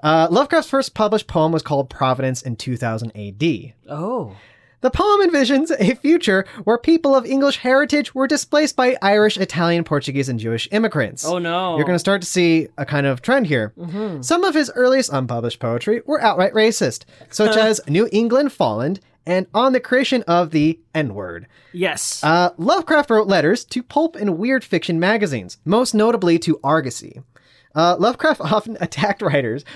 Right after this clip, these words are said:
Speaker 1: calling them, uh, phrases like trivial and effeminate, and often pursued a racist agenda in his attacks.
Speaker 2: Sure.
Speaker 1: Uh, for years,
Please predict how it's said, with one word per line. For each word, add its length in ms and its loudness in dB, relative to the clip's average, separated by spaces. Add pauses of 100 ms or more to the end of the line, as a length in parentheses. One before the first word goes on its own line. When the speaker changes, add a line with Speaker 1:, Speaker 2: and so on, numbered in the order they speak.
(140)
Speaker 1:
calling 280 2
them, 220 -2
uh, 200 4
phrases 440 0
like 160 0
trivial 540 2
and 140 -2
effeminate, 580 -4 (440)
and 160 0
often 320 0
pursued 440 0
a 120 2
racist 380 -2
agenda 360 -2
in 100 -6
his 120 -6
attacks. 680 -4
Speaker 2:
Sure. 600 -8
Speaker 1:
Uh, 380 2
for 180 0
years, 640 2